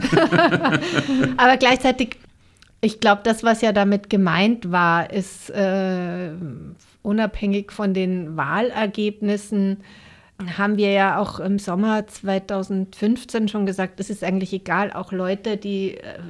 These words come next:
die vielleicht sogar Rassisten sind, die irgendwie politisch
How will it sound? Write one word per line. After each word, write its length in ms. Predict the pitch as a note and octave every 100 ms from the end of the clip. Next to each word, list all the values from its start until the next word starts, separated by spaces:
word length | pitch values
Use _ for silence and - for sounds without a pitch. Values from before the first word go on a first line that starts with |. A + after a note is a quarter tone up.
| D#3+
die 80 | F3+
vielleicht 340 | E3+ F#3+ - _ _
sogar 360 | - F#3 F#3+ F#3+
Rassisten 460 | F#3 F#3 F#3+ G#3
sind, 320 | G3 F#3 F3+ -
die 180 | F3+
irgendwie 680 | - F#3 F#3+ F#3 F#3 F#3 F3+ - - - - - - -
politisch 880 | G3 G3+ G3+ A3 G#3 - - -